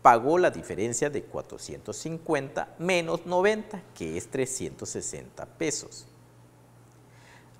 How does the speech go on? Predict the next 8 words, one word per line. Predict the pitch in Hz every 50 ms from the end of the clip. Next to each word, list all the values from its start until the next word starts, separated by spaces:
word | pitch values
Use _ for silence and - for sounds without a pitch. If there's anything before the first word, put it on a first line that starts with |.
| - -
Realicemos | 156 165 185 180 170 170 - 220 214 214 208 202 -
un | - 185 175
ejercicio | 165 156 113 107 - 151 143 - - 104
más | 113 147 190 220 220
sobre | - - 120 95 78 76
los | 76 87 117 139 143 -
descuentos. | 143 131 - - - 107 78 - - - - - - - - - - - - - - - - - - - - - - - - - - - - - - - - - - -
Juan | 170 175 175 190 220 302 -